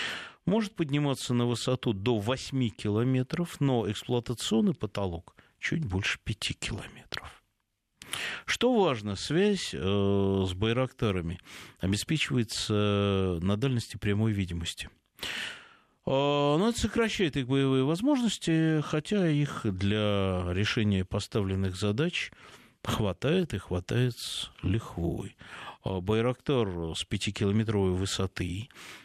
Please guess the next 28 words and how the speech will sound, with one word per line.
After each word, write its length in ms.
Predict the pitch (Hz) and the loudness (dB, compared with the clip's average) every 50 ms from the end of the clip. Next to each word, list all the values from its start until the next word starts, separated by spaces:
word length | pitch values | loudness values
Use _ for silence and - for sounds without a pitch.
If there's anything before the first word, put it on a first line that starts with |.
| - _ - | -20 _ -4
и 440 | - 104 104 104 104 104 101 98 92 | 0 2 4 4 4 4 4 4 4
на 280 | 95 107 110 107 101 95 | 4 4 4 2 0 -2
дальности 520 | 90 92 120 117 107 101 - - - - | -2 -2 -2 -2 -2 -2 -6 -6 -6 -6
до 200 | 90 87 107 110 | -2 -2 -2 -2
цели 320 | - - - 120 101 87 | -2 -2 -2 -2 -2 -2
порядка 440 | 87 - - 98 98 95 - - 90 | -2 -2 -2 -2 -2 -2 -4 -6 -4
восьми 360 | 85 92 107 - - - 101 92 | -2 -2 -2 -2 0 -2 -2 -2
километров 640 | - - 95 101 110 127 165 196 196 - - 107 - | -2 -2 0 2 2 4 2 2 0 -2 -6 -6 -6
попадает 520 | - - 98 - 104 104 113 113 101 95 | -6 -6 -4 -2 -2 0 0 0 -2 -2
в 80 | - - | -2 0
мишень 420 | 101 104 - - 190 196 208 190 - - - - - - - | 0 0 2 2 2 2 2 0 -2 -6 -20 -20 -20 -16 -6
размером 540 | - 95 95 87 92 117 135 143 147 120 98 | -2 -2 -2 0 0 0 0 0 0 -2 -4
три 240 | - - 101 107 120 | -4 -4 -2 -2 0
на 140 | 123 104 90 | 0 -2 -4
три 180 | - 95 95 | -4 -4 -4
десятых 560 | 101 104 95 - - - 95 - - - - - - 98 - 104 92 95 101 - | -2 -2 -4 -4 -4 -4 -6 -6 -8 -20 -20 -14 -12 -12 -12 -12 -18 -18 _ -6
метра. 380 | - - - - - - - - _ _ _ _ _ _ _ _ _ _ _ _ _ _ _ _ - | -6 -6 -6 -8 -12 -12 -14 -14 _ _ _ _ _ _ _ _ _ _ _ _ _ _ _ _ -16
Три 160 | - - 104 104 | -8 -4 -2 0
на 140 | 135 170 | 0 0
три 160 | 190 - 196 175 | 0 0 -2 -2
метра — 380 | 170 160 160 - - - 147 143 | 0 -2 -2 -6 -6 -4 -4 -4
это 120 | - - | -4 -6
хорошо. 600 | - - 156 156 156 165 - - - - 120 127 _ _ _ _ _ _ _ - - - - - - - - - - - - - - - - - - | -14 -8 -4 -2 -2 -2 -4 -6 -4 -4 -4 -4 _ _ _ _ _ _ _ -20 -14 -14 -14 -14 -14 -18 -16 -14 -14 -12 -12 -14 -14 -16 -18 -10 -4
Построен 480 | - 143 - - - 262 277 269 254 202 | -4 -4 -2 0 2 4 4 6 4 4
по 200 | - 196 220 220 | 2 2 0 2
традиционной 720 | - 180 143 135 131 123 - - 160 170 175 175 156 131 | 2 0 -2 -2 -2 -4 -2 0 2 4 4 6 6 4
аэродинамической 800 | 120 113 113 104 107 107 110 113 123 135 - - - - 151 131 | 4 4 2 2 2 2 2 4 2 2 0 -2 -2 0 -2 -2
схеме. 520 | - - - - 107 101 98 101 98 98 | 0 -2 -2 0 0 2 2 2 2 0